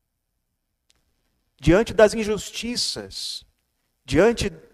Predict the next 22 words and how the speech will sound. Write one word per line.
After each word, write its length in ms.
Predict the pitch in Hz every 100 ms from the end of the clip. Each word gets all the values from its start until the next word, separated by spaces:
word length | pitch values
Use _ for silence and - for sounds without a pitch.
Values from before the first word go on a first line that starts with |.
| _ -
da 140 | 175
maldade 960 | 196 208 185 147 - 165 190 226 - 156
das 200 | 156 151
autoridades, 1080 | 151 165 143 123 139 156 139 110 - - - _ _ _ _
você 260 | 180 190 226
não 120 | 269
deve 220 | 233 220
se 140 | -
rebelar, 600 | 208 208 180 147 139 147 - _ _ _ _ -
você 200 | 147 175
não 140 | 208
deve 200 | 202 208
ser 120 | 180
um 80 | 214
revo-, 280 | 190 196 185
revolucionário, 1080 | 139 180 185 170 175 170 131 131 131 135 135 _ _ _ _ _ _ _ -
você 220 | 156 190
não 120 | 196
deve 220 | 185 196
ser 140 | - 226
um 60 |
reclamão, 840 | 202 262 - 220 160 165 180 185